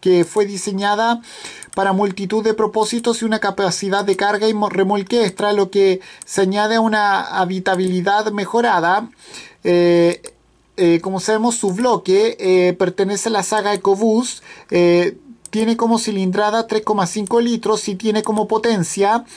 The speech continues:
eh, tiene como potencia cuatrocientos C V y tiene como par motor seiscientos setenta y siete N M, cifras inéditas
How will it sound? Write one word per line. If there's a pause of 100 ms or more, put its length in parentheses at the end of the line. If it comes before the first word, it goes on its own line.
(440)
eh,
tiene
como
potencia
cuatrocientos
C
V
y
tiene
como
par
motor (240)
seiscientos
setenta
y
siete
N
M,
cifras
inéditas